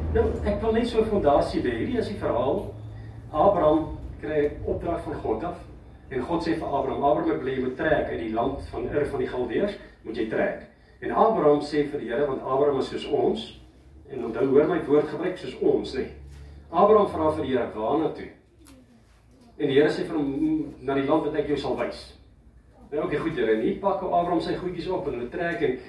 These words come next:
die fout wat Abraham gemaak het, God het vir Abraham gesê om te trek. God het nie gesê dat hy moet vir Haran, sy pa, en ook vir Lot,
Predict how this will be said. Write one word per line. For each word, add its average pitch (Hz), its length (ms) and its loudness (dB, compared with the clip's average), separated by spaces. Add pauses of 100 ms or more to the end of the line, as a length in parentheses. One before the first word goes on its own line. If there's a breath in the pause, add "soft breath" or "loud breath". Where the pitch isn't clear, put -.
(100)
die 113 80 -10
fout - 260 4
wat 185 140 0
Abraham 165 360 0
gemaak 123 360 0
het, - 100 -2
God 185 200 0
het 185 120 -2
vir - 100 -8
Abraham 180 480 0
gesê 131 240 -2
om 123 140 0
te - 80 -6
trek. 120 300 0 (240 loud breath)
God 165 140 0
het 170 100 -2
nie 208 80 6
gesê 175 240 -2
dat 143 160 2
hy 127 60 0
moet 123 160 0
vir - 120 -6
Haran, 110 540 0 (220)
sy - 240 -8
pa, - 320 0 (280 loud breath)
en - 220 0
ook 147 100 2
vir - 180 -4
Lot, - 320 2